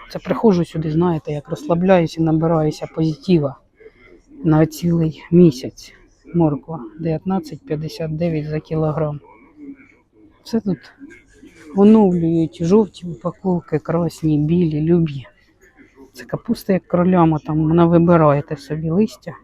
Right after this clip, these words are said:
Листя не можна брати, вони його потім списують. Я вам точно скажу.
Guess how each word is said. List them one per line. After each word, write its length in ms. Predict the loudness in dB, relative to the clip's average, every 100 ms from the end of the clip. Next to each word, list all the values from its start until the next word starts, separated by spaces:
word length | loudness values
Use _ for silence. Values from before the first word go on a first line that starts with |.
| _ _ -4
Листя 280 | -4 -2 0
не 120 | 2
можна 360 | 2 0 -6 -6
брати, 340 | -6 -6 -6
вони 120 | -6
його 120 | -6
потім 260 | -8 -8 -10
списують. 720 | -10 -10 -10 -10 -14 -14 _ _ _ -20 -20 -8
Я 120 | -4
вам 120 | -4
точно 340 | -4 -6 -6 -12
скажу. 460 | -6 -2 0 0